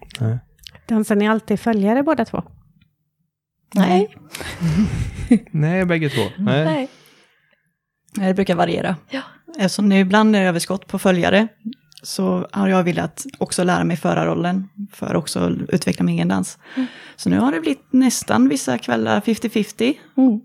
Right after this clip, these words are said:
Speaker 4: Och ibland så leker man med det och att man swishar mitt emellan. Att om jag och Anna dansar så kan jag börja föra, men så någonstans så bara kapar hon och börjar föra mig istället.
Speaker 2: Vilket är roligast då?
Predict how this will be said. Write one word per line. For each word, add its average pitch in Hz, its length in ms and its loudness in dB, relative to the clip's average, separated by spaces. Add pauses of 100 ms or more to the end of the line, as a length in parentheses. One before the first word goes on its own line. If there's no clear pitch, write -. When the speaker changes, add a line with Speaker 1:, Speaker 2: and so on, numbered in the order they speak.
(120)
Speaker 4:
Och 226 120 -4
ibland 220 260 0
så 247 80 -2
leker 226 300 -2
man 214 160 2
med 208 200 2
det 208 60 -2
och 214 60 -2
att 214 100 -4
man 202 280 0
swishar 214 640 -6
mitt 226 160 0
emellan. 233 420 2 (480)
Att 208 320 -4
om 208 160 2
jag 208 140 4
och 208 120 2
Anna 202 180 2
dansar 208 420 -2
så 196 400 -2 (140)
kan 226 140 -2
jag 202 160 4
börja 185 300 2
föra, 208 420 2
men 214 120 0
så 214 100 0
någonstans 202 420 0
så 202 80 0 (240)
bara 196 200 -4
kapar 190 440 0
hon 202 220 2
och 190 200 -2
börjar 185 300 -2
föra 185 260 0
mig 185 180 -2
istället. 185 520 -4 (800)
Speaker 2:
Vilket 214 240 2
är 240 60 6
roligast 233 380 2
då? 156 100 -2